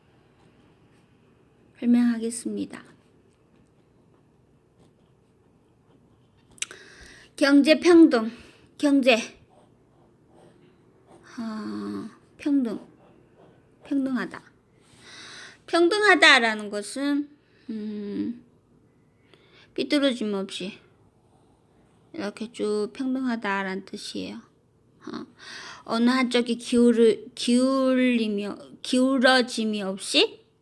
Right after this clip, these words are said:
음, 평등하다. 음, 참 이렇게 되었으면 좋겠지만, 제일 이상적인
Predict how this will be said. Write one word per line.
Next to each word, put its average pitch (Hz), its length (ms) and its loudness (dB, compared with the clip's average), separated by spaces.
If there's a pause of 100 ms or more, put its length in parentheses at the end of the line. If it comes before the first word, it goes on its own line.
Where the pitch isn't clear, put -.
(160)
음, 214 720 -10
평등하다. 262 720 -6 (2750)
음, 240 1120 2 (1500)
참 466 200 -2
이렇게 381 320 6
되었으면 302 460 4
좋겠지만, 247 840 -2 (1040)
제일 294 320 8
이상적인 285 960 2